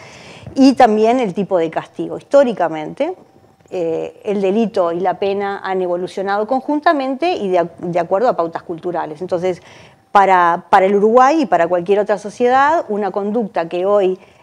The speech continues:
eh, nos parece reprochable y que incluimos, eh, con, con estándares muy particulares de punitividad, quizás hace veinte, treinta años no lo era. Y esto es, de alguna manera, este,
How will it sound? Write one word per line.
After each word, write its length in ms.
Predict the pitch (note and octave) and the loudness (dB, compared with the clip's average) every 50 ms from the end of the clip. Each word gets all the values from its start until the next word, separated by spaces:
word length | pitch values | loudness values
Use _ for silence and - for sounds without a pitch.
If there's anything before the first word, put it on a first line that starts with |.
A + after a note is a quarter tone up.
| - - | -10 -6
eh, 200 | F#3 F#3 F3+ F3+ | -2 -2 -2 -2
nos 160 | G3 F3+ - | -4 -6 -4
parece 540 | - F#3+ F#3+ G3+ G#3 F#3+ - - G3+ F#3+ F#3 | -4 -2 2 2 0 0 0 -6 -6 -4 -2
reprochable 1000 | F#3+ F#3+ F#3 - G3+ F#3+ G3+ - C#4+ C#4+ C4 A#3+ A#3+ A#3 B3+ D4 E4 E4 - - | -2 -2 -2 -2 -4 -4 -2 0 2 4 4 4 4 4 2 0 0 -2 -4 -6
y 180 | F#3+ F#3+ F3 D#3+ | -6 -6 -6 -6
que 220 | - F3 E3+ F3 | -4 -4 -2 -2
incluimos, 920 | F3+ F#3+ E3+ G3 F3+ F#3+ A3 A#3 A#3 A3 G3 E3+ D#3+ D#3+ E3 - - - _ _ - | -2 -4 -4 -4 -2 -2 0 0 0 0 -2 -4 -6 -8 -10 -16 -20 -20 _ _ -12
eh, 380 | G3 E3+ E3 E3 E3 D#3+ E3 E3 - | -10 -8 -6 -6 -8 -8 -10 -12 -8
con, 300 | - E3+ D#3+ E3 E3 D#3 | -6 -6 -6 -6 -8 -10
con 320 | - - D#3 D#3 D#3 D#3 | -8 -8 -8 -8 -8 -12
estándares 760 | D3+ - - - G#3 G#3+ G#3+ G#3 G3 F#3 F3+ F3 D#3+ - - | -12 -12 -2 0 2 2 2 2 0 0 0 -2 -6 -8 -14
muy 220 | G#3 F#3 F#3 G3 F#3 | -10 -8 -8 -8 -6
particulares 640 | - F3+ E3+ F#3 E3+ - G3+ G3+ A#3 A#3 G#3+ G3 | -6 -6 -6 -8 -6 -4 -2 2 2 2 2 0
de 100 | F3+ F3 | -4 -6
punitividad, 880 | E3+ G3 F#3 G3 G3 - A#3+ C4 D4 C#4+ C4 A3+ A#3 C4+ D#4 C#4 A#3 - _ _ | -6 -4 -6 -6 -4 -4 -4 -4 0 2 2 4 4 2 0 -2 -6 -14 _ _
quizás 480 | - G3+ F3+ - G3 F#3+ G3+ G3+ - | -10 -10 -6 -2 0 0 0 0 -2
hace 480 | F3+ E3 - - F#3+ E3+ E3 E3 E3 - _ _ _ _ _ | -6 -6 -6 -6 -6 -6 -4 -6 -8 -12 _ _ _ _ _
veinte, 440 | - A3 G#3 F#3 F#3 - A#3 B3 A#3+ - | -4 -2 -2 -2 -2 -4 -4 -4 -4 -4
treinta 320 | G3+ F#3 F3+ F3 F3 E3+ | -4 -2 -2 -2 -4 -4
años 220 | E3 F3 F3+ F3 | -4 -4 -6 -10
no 100 | F3 E3 | -10 -12
lo 140 | D#3 D#3 C#3+ | -12 -12 -12
era. 180 | D3+ - - _ _ _ _ _ _ _ _ - - - - - - - - - - - | -14 -14 -18 _ _ _ _ _ _ _ _ -20 -20 -20 -20 -20 -20 -20 -20 -20 -12 -2
Y 140 | C#4 D4+ F4+ | 4 4 4
esto 260 | F4+ F4+ - F4 E4+ | 4 4 2 2 4
es, 240 | E4 E4+ E4+ E4 - - | 4 2 2 0 -4 -6
de 140 | A#3 G#3+ A3+ | 0 0 0
alguna 260 | A3 A3+ A#3+ C4+ C#4 | 0 0 0 0 0
manera, 540 | C#4+ C4+ C4+ C4+ C4+ C4+ D4+ E4 D#4+ - - | 2 2 2 2 2 2 2 0 0 -2 -4
este, 680 | A3+ G3 - - - - G#3 G3 F#3+ F#3 F3+ F#3 F#3 | -6 -6 -6 -8 -2 0 0 0 2 0 -2 -2 -4